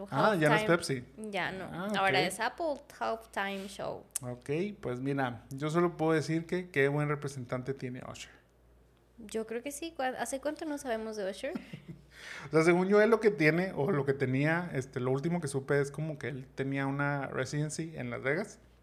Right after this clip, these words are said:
Speaker 1: Entonces, pues bueno, pues ya va a ser como que, porque precisamente el Super Bowl se va a jugar en el Allegiant Stadium, que es la casa de los Raiders, en Las Vegas. Entonces, este, pues va a ser así como que,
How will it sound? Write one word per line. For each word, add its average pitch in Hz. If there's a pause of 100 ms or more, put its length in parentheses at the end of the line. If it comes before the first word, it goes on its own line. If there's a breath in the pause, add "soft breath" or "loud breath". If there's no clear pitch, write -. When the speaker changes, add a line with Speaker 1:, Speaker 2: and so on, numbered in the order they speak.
(160)
Speaker 1:
Entonces, 131
pues 139
bueno, 196
pues 127
ya 120
va 123
a 120
ser 127
como 135
que, -
porque -
precisamente 143
el 127
Super 139
Bowl 139 (440 loud breath)
se -
va 135
a -
jugar 139
en 139
el 135
Allegiant 160
Stadium, 139 (220)
que 120
es 117
la 123
casa 135
de 135
los 143
Raiders, 160 (120)
en 139
Las 170
Vegas. 247 (140)
Entonces, 120
este, 120 (180)
pues 139
va 143
a 131
ser 156
así 143
como 147
que, 123